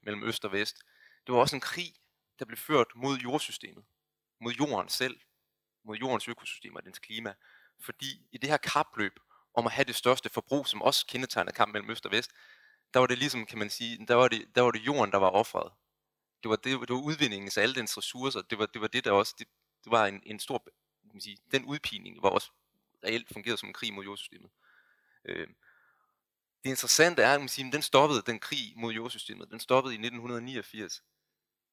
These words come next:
Det interessante er, hvis man læser sådan en bog som for eksempel Ove Kaj Pedersens bog om konkurrencestaten, så siger han, det der sker, øh, i halvfemserne, det er også, der opstår en ny global orden, at nationerne begynder at opfatte hinanden som værende i intern konkurrence med hinanden.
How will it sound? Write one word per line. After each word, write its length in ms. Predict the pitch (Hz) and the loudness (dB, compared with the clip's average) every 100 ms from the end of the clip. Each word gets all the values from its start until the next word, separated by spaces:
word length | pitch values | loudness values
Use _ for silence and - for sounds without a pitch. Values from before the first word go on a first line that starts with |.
| _ | _
Det 60 | 110 | -6
interessante 460 | - - 147 143 | 0 2 2 4
er, 120 | 117 | 6
hvis 160 | 123 - | 4 2
man 80 | 123 | 0
læser 200 | 127 104 | 0 0
sådan 180 | 117 110 | -6 -2
en 60 | |
bog 180 | 131 123 | -2 -2
som 180 | 107 95 | -4 -12
for 80 | 98 | -12
eksempel 260 | 117 104 | -12 -10
Ove 160 | 101 101 | -10 -4
Kaj 240 | 107 95 - | 0 0 -2
Pedersens 340 | - 120 95 - | -6 -6 -8 -4
bog 120 | 117 | -4
om 80 | 104 | -4
konkurrencestaten, 800 | - 98 92 131 - 101 - 92 | -8 -2 0 0 -8 -12 -14 -12
så 120 | 117 | -10
siger 220 | - 127 | -8 -8
han, 260 | 113 101 - - | -10 -12 -18 -10
det 100 | 131 | -4
der 60 | |
sker, 400 | 123 - 139 101 101 _ _ _ _ _ _ _ - | -4 0 0 0 -2 _ _ _ _ _ _ _ -10
øh, 200 | 101 95 | -8 -8
i 80 | 95 | -12
halvfemserne, 540 | 107 - 131 107 101 | -6 -4 -4 -6 -2
det 60 | 107 | 0
er 60 | |
også, 120 | 113 | 0
der 80 | - | 0
opstår 300 | 113 - 117 | -2 -2 -8
en 80 | 110 | -10
ny 120 | 127 - | -12 -12
global 300 | 107 113 104 | -2 0 2
orden, 300 | 110 95 _ _ _ _ _ _ _ | 0 -2 _ _ _ _ _ _ _
at 120 | 98 | -16
nationerne 520 | 107 104 - 127 98 95 | -10 -8 -8 -6 -6 -8
begynder 280 | - 117 | -6 -2
at 60 | 92 | 0
opfatte 300 | - - - | -2 -6 -14
hinanden 280 | 101 101 113 | -8 -6 -6
som 220 | - 95 | -10 -6
værende 200 | 92 90 | -6 -6
i 160 | 98 107 | -12 -12
intern 320 | 123 107 92 | -6 -6 -6
konkurrence 580 | - 98 92 101 143 92 | -10 -6 0 0 -2 -12
med 100 | 92 | -16
hinanden. 400 | 85 82 - | -18 -20 -20